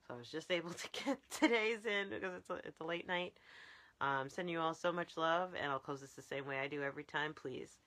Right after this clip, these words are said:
remember to enjoy the journey. Do not lose your glow as you grow in life and business, and I'll see you tomorrow. Bye for now.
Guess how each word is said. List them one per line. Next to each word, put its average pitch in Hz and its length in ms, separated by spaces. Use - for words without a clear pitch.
remember 156 360
to 156 200
enjoy 147 320
the 143 120
journey. 151 540
Do 143 160
not 135 320
lose 151 200
your 147 140
glow 143 500
as 147 300
you 139 80
grow 120 440
in 131 200
life 127 400
and 127 220
business, 185 600
and 208 360
I'll 156 160
see 135 80
you 143 100
tomorrow. 240 520
Bye 143 220
for - 100
now. 202 320